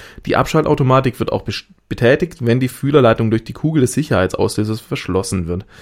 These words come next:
Das geschieht immer dann, wenn das Zapfrohr nach oben gerichtet wird, zum Beispiel, wenn es beim Füllen nicht richtig nach unten zeigt, wenn es aus dem Füllstutzen herausrutscht oder wenn der Schalthebel beim Herausnehmen aus der Zapfsäule versehentlich betätigt wird.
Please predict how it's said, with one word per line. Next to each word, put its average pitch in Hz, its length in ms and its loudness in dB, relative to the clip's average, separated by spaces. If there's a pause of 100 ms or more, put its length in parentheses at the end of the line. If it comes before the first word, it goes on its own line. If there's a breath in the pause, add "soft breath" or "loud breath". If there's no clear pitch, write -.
(220 loud breath)
Das - 200 0
geschieht 123 240 0
immer 110 160 2
dann, 143 240 2
wenn 120 100 2
das 107 160 0
Zapfrohr 123 340 0
nach 123 180 0
oben 139 280 2
gerichtet 101 380 -2
wird, 98 160 -4
zum 101 160 -2
Beispiel, 92 340 0
wenn 110 140 2
es - 80 -4
beim 127 160 0
Füllen 117 260 0
nicht 123 220 -2
richtig 127 240 -6
nach 135 100 0
unten 160 320 -2
zeigt, 95 320 0 (340 loud breath)
wenn 107 120 0
es 98 100 2
aus 95 100 0
dem 98 120 0
Füllstutzen 165 580 2
herausrutscht 151 720 2
oder 247 240 4
wenn 147 100 4
der 123 100 6
Schalthebel 117 480 2
beim 117 180 4
Herausnehmen 113 560 0
aus - 160 -4
der 113 160 0
Zapfsäule 101 600 0 (300 soft breath)
versehentlich 120 640 -2
betätigt - 640 -4
wird. 95 320 -2